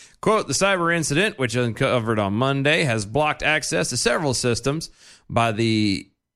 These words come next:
infiltration of ransomware, including financial management, uh, hospitals from the, uh, Australian side of things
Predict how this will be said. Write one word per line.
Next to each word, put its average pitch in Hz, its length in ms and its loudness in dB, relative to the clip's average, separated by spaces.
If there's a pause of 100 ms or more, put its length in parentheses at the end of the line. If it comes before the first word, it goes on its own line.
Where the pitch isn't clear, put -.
infiltration 170 800 0
of 135 180 -2
ransomware, 107 680 -2
including 131 380 -2
financial 120 400 -2
management, 135 560 -2
uh, 95 220 -4
hospitals 117 500 -2
from 120 320 -2
the, 117 300 2
uh, 110 60 2
Australian 127 640 0
side 120 220 0
of 113 100 -4
things 127 360 -2